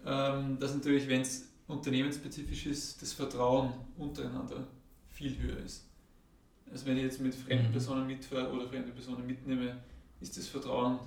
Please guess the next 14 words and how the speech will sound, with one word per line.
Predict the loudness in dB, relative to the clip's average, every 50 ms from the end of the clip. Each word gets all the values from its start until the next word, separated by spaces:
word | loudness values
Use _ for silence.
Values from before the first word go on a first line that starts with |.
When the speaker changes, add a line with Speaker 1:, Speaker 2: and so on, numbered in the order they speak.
| -6 -6
Speaker 1:
da | -4 -4
gibt's | -4 -6 -8 -10
ja | -12
Studien, | -12 -8 -6 -4 -4 -4 -4 -4 -4
die | -6
das | -6 -6
belegen, | -8 -8 -6 -6 -4 -4 -4 -4 -6 -6 -8 -10 -12 -12 -14 -14 -12 -6
geringer. | -2 0 2 2 2 2 2 -2 -4 -8 -12 -16 -20 -18 -18 -18 -18 -18 -20 -20 -20 -20 -20 -20 -18 -10 -4
Und | 0 2 2 4 2 2 0
so | -4 -6 -6 -4 -2 0
ist | 0 0 -2 -2
quasi | -4 -4 -4 -4
der, | -2 -2 0 0 -2 -2 -6 -10 -14 -16 -18 -18 -18 -18 -16 -18 -18 -18 -20 -20 -20 -18 -14 -12 -10 -10 -10 -12 -16 -18 -12 -8
der, | -4 -2 0 0 0 -2 -2